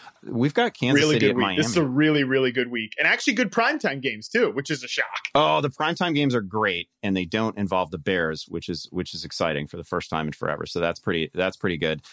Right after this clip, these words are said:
Speaker 1: This game is a plausible, uh, playoff preview at some point. It's Kansas. Well, it's not gonna be at Miami, but it's Kansas City at Miami in this one.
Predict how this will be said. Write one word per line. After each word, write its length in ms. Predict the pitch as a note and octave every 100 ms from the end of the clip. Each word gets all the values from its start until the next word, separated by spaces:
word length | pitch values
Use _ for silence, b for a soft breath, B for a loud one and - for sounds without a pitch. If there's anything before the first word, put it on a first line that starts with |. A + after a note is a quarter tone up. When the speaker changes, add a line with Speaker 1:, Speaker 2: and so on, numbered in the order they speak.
| B
Speaker 1:
This 220 | A#2+ F#3 -
game 320 | E3+ D3 C3+
is 280 | B2 B2 A#2
a 60 |
plausible, 840 | G#2 - A#2+ C3 D3 C3 B2+ A#2 A#2
uh, 440 | G#2+ G#2 G2 F#2
playoff 420 | F2+ - F#3+ F#2 -
preview 380 | G#2 F2 E2+
at 80 | E2
some 180 | - A#2
point. 200 | A2+ F#2+
It's 100 | D#2+
Kansas. 360 | - A2+ G2 -
Well, 240 | F2+ D#2
it's 120 | D#2
not 80 | F2+
gonna 80 | E2+
be 140 | D#2
at 120 | F#2
Miami, 360 | D#2 D#2+ D#2 D#2
but 120 | E2
it's 100 | F2
Kansas 320 | - C3 A#2+
City 320 | - B2+ A#2 G2
at 220 | G#2+ A#2
Miami 460 | G2+ F#2+ G2+ G2
in 100 | F2+
this 220 | F2+ A2+ A#2
one. 260 | A2 G#2+